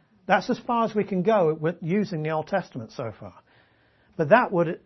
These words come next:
uh, be in touch with the Ab-, Abrahamic covenant, and it would also line up with the other covenants, and it would line up with the new covenant, which is for Jews and Gentiles.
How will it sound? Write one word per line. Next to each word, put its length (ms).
uh, 280
be 420
in 180
touch 320
with 100
the 100
Ab-, 580
Abrahamic 420
covenant, 460
and 120
it 120
would 160
also 320
line 280
up 140
with 80
the 120
other 120
covenants, 480
and 80
it 60
would 100
line 300
up 180
with 120
the 60
new 160
covenant, 500
which 200
is 220
for 180
Jews 280
and 160
Gentiles. 460